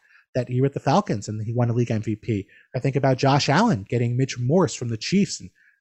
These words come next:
that helped him take a big step forward. I think centers have a huge role in the offense, and I think they are probably underpaid.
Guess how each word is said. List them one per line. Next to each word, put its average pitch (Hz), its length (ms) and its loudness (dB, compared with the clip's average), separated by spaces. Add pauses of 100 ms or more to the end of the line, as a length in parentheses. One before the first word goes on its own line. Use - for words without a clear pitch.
that 151 200 0
helped 147 260 -2
him 180 120 0
take 147 220 0
a 120 40 -2
big - 260 -4
step - 260 -4
forward. 101 320 0
I 123 40 -2
think 147 280 -2 (320)
centers 190 400 4
have 156 180 4
a 131 100 6
huge 170 460 2
role 113 380 -4 (360)
in 151 100 0
the 131 100 2
offense, 117 520 -2 (320)
and 127 120 4
I 127 80 4
think 123 320 -2
they 120 160 2
are 117 200 0
probably 147 580 0
underpaid. 110 500 -8